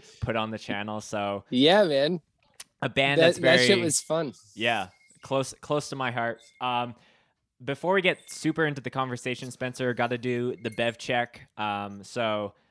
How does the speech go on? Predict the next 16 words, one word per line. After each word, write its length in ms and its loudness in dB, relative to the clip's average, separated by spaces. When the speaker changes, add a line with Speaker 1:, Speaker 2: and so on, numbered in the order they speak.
Speaker 1:
I 760 0
am 140 -10
hitting 320 -6
that, 220 -4
like, 380 -4
one, 460 -2
two 240 -4
o'clock 680 -4
nosedive 720 -4
as 100 -12
far 140 -6
as 140 -6
energy 340 -8
goes. 440 -2
So 140 -12
I'm, 280 -8